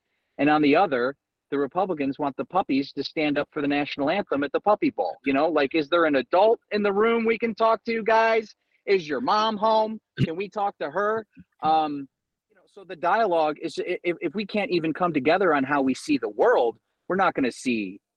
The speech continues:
any sort of overlap where we can have a dialogue across the aisle. And what these external threats will give us is not only an ability to come together, but also to find places to,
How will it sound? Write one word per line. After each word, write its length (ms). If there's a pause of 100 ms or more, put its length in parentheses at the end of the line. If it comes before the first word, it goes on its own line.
(220)
any 220
sort 300
of 100
overlap 500
where 100
we 120
can 120
have 260
a 40
dialogue 460
across 360
the 100
aisle. 320 (520)
And 260
what 240
these 200
external 400
threats 320
will 220
give 200
us 280
is 120
not 160
only 220
an 60
ability 400
to 60
come 180
together, 420 (220)
but 80
also 320
to 80
find 280
places 380
to, 180